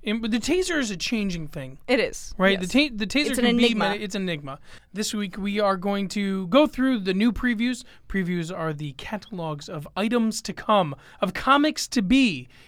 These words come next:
Speaker 1: and let you know what are some books that we think you should talk to your retailers about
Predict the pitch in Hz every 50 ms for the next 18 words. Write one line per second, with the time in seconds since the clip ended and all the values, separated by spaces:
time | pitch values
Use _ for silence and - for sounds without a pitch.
0 | - - - 175 185 185 190 196 190 202 220 226 220 208 202 196 185 190 190 180
1 | 175 175 180 170 165 151 - - 226 220 208 175 180 170 - - 170 160 156 170
2 | 175 - 170 156 143 151 160 151 - - 151 143 - - 190 190 180 - 180 170
3 | 160 151 151 143 131 147 143 139 139 131 139 135 139 131 127 143 -